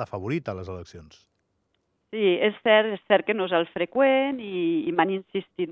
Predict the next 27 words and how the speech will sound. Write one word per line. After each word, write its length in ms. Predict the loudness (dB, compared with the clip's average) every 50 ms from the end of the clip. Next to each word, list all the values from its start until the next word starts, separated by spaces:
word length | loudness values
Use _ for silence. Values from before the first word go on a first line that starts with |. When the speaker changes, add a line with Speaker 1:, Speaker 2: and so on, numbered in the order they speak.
| -6 -6
Speaker 2:
molt, 380 | -4 -2 0 0 0 -2 -2 -6
doncs, 160 | -8 -10 -10 _ _
perquè 240 | -8 -8 -6 -4 -6
no 140 | -6 -6 -8
fos 140 | -10 -8 -8
així, 460 | -6 -6 -6 -6 -6 -4 -4 -4 -6 -6 _
perquè 220 | -6 -6 -4 -6 -8
em 80 | -8 -6
quedés, 540 | -6 -6 -4 -4 -4 -2 -2 -2 -2 -4 -6 _ _ _ _ _ _ _ _ _ 0
i 80 | 4
d'alguna 380 | 6 6 6 4 4 2 2 2
manera 300 | 2 2 2 2 2 2 0
això, 460 | 0 -2 -2 -2 -2 -2 -2 -2 -4
això 240 | -4 -6 -8 -8 -10
és 80 | -6 -4
d'agrair, 380 | -4 -2 -2 -2 -4 -4 -6 -8 -10
perquè 240 | -12 -10 -8 -8 -8
vol 140 | -8 -10 -10
dir 80 | -12 -10 -6
que 160 | -6 -6 -6 _
confien 540 | -8 -8 -8 -8 _ -6 -4 -2 -2 -2 -2
en 140 | -2 -4 -4
mi 300 | -4 -6 -6 -4 -4 -6
i 60 | -8 -8
que 80 | -10 -10
estan 240 | -8 -6 -4 -4 -4 -4
contents 480 | -6 -6 -6 -6 -6 -6 -6 -4 -4